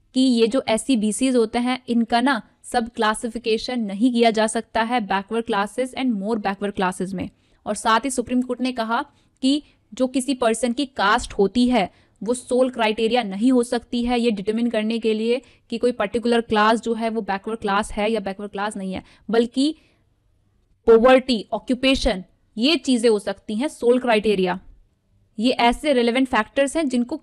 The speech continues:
कंसीडर किया जा सकता है ये चीज डिटरमाइन करने के लिए कि कोई पर्टिकुलर क्लास बैकवर्ड है या बैकवर्ड नहीं है। लेकिन अगर ऐसा है कि कोई एंटायर कास्ट ऐसी है जो socially and educationally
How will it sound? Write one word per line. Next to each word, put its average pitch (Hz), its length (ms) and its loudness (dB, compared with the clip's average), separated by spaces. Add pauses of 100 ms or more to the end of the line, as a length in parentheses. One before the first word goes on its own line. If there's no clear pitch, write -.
कंसीडर 254 460 2
किया 269 180 2
जा 220 120 0
सकता 214 300 -6
है 214 60 -2
ये 214 60 -2
चीज 233 180 -4
डिटरमाइन 220 320 0
करने 214 280 0
के 220 140 -2
लिए 233 200 0
कि 247 140 -6
कोई 226 200 0
पर्टिकुलर 226 640 -2 (320)
क्लास 226 500 2
बैकवर्ड 220 480 0
है 262 160 0
या 349 80 2
बैकवर्ड 214 500 -2
नहीं 202 380 2
है। 208 200 0 (360)
लेकिन 302 260 0
अगर 370 180 2
ऐसा 311 260 4
है 311 240 4
कि 320 140 -8
कोई 311 340 -2
एंटायर 254 640 2
कास्ट 277 600 0
ऐसी 240 400 0
है 262 300 2 (360)
जो 311 300 2 (480)
socially 330 680 0
and 349 220 -6
educationally 302 720 -4